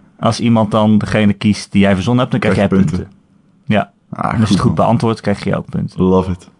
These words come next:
Speaker 2: Oké,
Speaker 1: Superleuk.
Speaker 2: top.
Speaker 1: Ja, echt leuk. Eh,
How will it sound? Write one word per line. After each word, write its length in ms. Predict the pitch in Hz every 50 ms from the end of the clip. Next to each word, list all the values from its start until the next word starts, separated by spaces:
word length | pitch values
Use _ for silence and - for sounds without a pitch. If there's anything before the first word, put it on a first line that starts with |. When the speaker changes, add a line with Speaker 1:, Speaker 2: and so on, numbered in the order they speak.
| _ _ _ _
Speaker 2:
Oké, 160 | - 104 92
Speaker 1:
Superleuk. 500 | 85 90 - 98 85 - - 87 - -
Speaker 2:
top. 220 | - 85 - - - _ _ _ _ _ _ _ _ _ _ _ _ _
Speaker 1:
Ja, 240 | - 104 87 - - _ _ _ _ _ _ _ -
echt 260 | - - - - -
leuk. 160 | - - - _ _ _ _ _ _ _ - - - - - - - - _ _ _ _ _ _ _ _ _ _ _ _ _ _
Eh, 100 | - 117